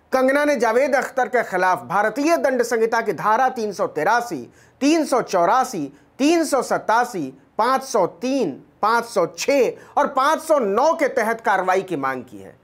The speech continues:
जज साहब ने इस शिकायत को भी जावेद अख्तर के मुकदमे के साथ ही जोड़ दिया है। मुख्य मेट्रोपॉलिटन मजिस्ट्रेट दोनों याचिकाओं पर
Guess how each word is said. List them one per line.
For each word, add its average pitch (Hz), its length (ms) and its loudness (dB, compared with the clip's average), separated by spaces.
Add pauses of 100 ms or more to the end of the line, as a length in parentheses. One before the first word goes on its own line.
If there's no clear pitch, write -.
(360)
जज 320 280 0
साहब 294 360 2
ने 285 120 2
इस 269 60 -4
शिकायत 262 460 0
को 262 180 2
भी 254 140 -2
जावेद 233 400 2
अख्तर 226 280 -2
के 226 120 -2
मुकदमे 196 420 -2
के 190 100 -6
साथ 165 300 -2
ही 202 80 -6
जोड़ 170 380 -2
दिया 98 240 -14
है। 87 160 -20 (560)
मुख्य 339 320 0
मेट्रोपॉलिटन 277 680 0
मजिस्ट्रेट 220 680 0
दोनों 311 340 2
याचिकाओं 240 560 0
पर 214 360 -2